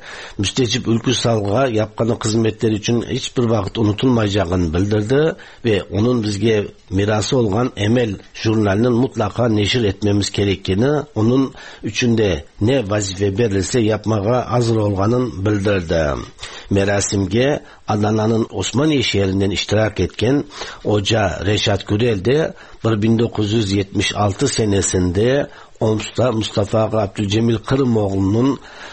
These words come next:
ачлыгына кол тоткан таләбәләрне хатırлатты вә без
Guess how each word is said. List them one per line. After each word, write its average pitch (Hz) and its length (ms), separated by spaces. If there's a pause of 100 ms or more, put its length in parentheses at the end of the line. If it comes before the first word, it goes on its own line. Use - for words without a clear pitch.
(340)
ачлыгына 110 720 (120)
кол 127 220
тоткан 117 640
таләбәләрне 107 800
хатırлатты 104 960
вә 110 240
без 123 240